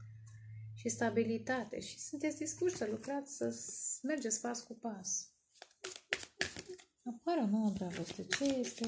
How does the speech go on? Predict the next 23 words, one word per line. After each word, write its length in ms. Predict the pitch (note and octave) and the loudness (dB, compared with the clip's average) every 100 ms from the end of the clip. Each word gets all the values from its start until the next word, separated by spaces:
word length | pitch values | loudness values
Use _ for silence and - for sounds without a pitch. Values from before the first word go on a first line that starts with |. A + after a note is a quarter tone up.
| A3 | -2
acel 240 | G#3+ A3+ | -4 -2
mare 440 | A3 F#3+ F#3+ G3 - | 2 2 4 2 0
preot? 400 | - - - - - _ - - _ _ - | -6 -10 -12 -18 -20 _ -20 -20 _ _ -8
Clarificăm 600 | G3 G3 G#3+ A3 - B3 A#3 F#3 | -4 0 -2 -2 -4 0 2 4
marele 600 | F#3+ A3+ - G#3 G#3+ A#3+ - - | 2 0 -2 -2 -2 -2 -8 -4
preot. 380 | F#3 - - - - - _ - _ _ _ _ - - - - - | -2 -2 -4 -8 -18 -20 _ -20 _ _ _ _ -20 -20 0 0 2
Încă 260 | B3+ A#3+ A#3 | -2 2 2
o 40 | |
dată, 280 | G3 E3 - | 2 0 -4
mai 200 | F#3 G3 - | -8 -10 -12
dau. 220 | - _ F#4+ - A#3 | -20 _ -10 -10 -10
Ok. 120 | - - - - _ - | -16 -20 -20 -20 _ -10
Încă 260 | A#3+ A#3 A#3+ | -8 -8 -8
o 20 | |
dată. 440 | G#3+ B3 B3+ A#3+ A#3 | -6 -6 -6 -8 -6
Oh, 200 | B3 A3+ B3+ | -4 -2 0
aici 200 | C4 C#4 | 0 2
sunteți 520 | D#4 D4 C#4 C#4+ G#3 | 2 0 0 -2 -4
voi. 260 | - - - _ _ _ _ - - - - _ - _ _ - _ _ _ _ _ | -10 -10 -16 _ _ _ _ -20 -16 -14 -14 _ -20 _ _ -20 _ _ _ _ _
Da. 240 | A3+ G#3 A3 G3+ - - - - - - - _ _ - - | -8 -6 -4 -6 -10 -20 -20 -20 -20 -20 -20 _ _ -10 -4
Vă 160 | G#3+ | 2
este 280 | A#3 A#3 A#3 | 4 4 2
teamă, 680 | A3+ G3+ F#3 F3+ G3+ G#3+ | 2 0 0 -2 -2 -2